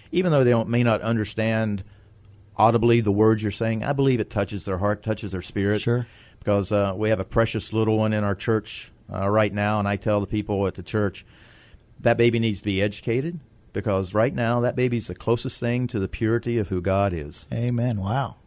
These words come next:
Speaker 2: Yeah.
Speaker 1: And so we look at that. And so we have a responsibility as adults, as teens, to understand God's Word.
Speaker 2: Mm-hmm.
Speaker 1: And to do that, we have to be educated. And so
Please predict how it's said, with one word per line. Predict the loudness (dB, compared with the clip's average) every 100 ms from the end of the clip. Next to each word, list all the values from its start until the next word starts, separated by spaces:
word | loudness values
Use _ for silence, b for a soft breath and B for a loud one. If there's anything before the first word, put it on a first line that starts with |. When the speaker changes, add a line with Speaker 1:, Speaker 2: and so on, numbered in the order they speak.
| -18
Speaker 2:
Yeah. | -8 -8 -8 -8
Speaker 1:
And | -4 -2
so | 2 4 6
we | 6 6
look | 4 4
at | 0
that. | -2 -8 -12 -18 -18 -16 -8
And | -4 -4
so | 0 0
we | 0 0 0 2
have | 2 2
a |
responsibility | 0 -2 -4 -4 -4 -4 -2 0 -2
as | -4 -4
adults, | -4 0 2 0 -6 -18 -16 -8
as | -8 -8
teens, | -10 -4 -2 -2 -6 -12 -16 _ b b b b
to | -10 -6
understand | -8 -4 -4 0
God's | 0 0
Word. | -2 -6 -6 -10 -20 -8 -4
Speaker 2:
Mm-hmm. | -2 0
Speaker 1:
And | 0
to | -2
do | -2 -2
that, | -2 -2
we | -4
have | -4
to | -6
be | -6
educated. | -10 -10 -8 -6 -4 -6 -4
And | -4
so | -2 -2 0 -2